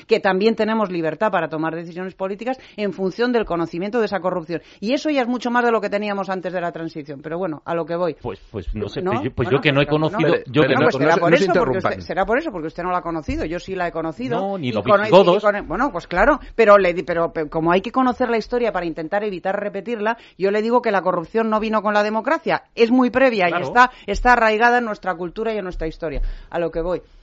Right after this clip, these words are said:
Speaker 2: ¿Hasta dónde vamos a aguantar? Pues a mí lo que me preocupa es que no, mm, surge con suficiente potencia desde dentro de los partidos que vertebran España un movimiento regenerador. Se nos dice, sí, sí, se nos dice desde el P P, es que esto está saliendo ahora porque estamos limpiando.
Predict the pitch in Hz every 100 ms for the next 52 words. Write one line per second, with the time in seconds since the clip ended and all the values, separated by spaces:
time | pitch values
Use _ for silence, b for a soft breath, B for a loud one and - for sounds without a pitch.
0 | b b - 202 - 196 247 302 294 277
1 | 247 233 233 226 269 233 160 165 160 247
2 | 269 190 180 156 156 135 247 196 208 b
3 | b 175 - 185 170 196 233 - - -
4 | - 170 156 - - - - 262 254 -
5 | 165 170 165 156 160 202 208 247 240 -
6 | 160 180 226 240 - - 170 165 165 165
7 | 226 220 165 139 - 143 147 - - -
8 | 190 160 151 131 127 175 180 180 170 175
9 | 190 180 160 165 180 175 156 143 135 131
10 | 127 131 - B - 190 185 247 - -
11 | 262 285 269 - 165 185 196 180 175 156
12 | - B B 185 185 277 269 254 269 247
13 | 240 233 233 254 208 170 170 185 190 170
14 | 156 156 160 139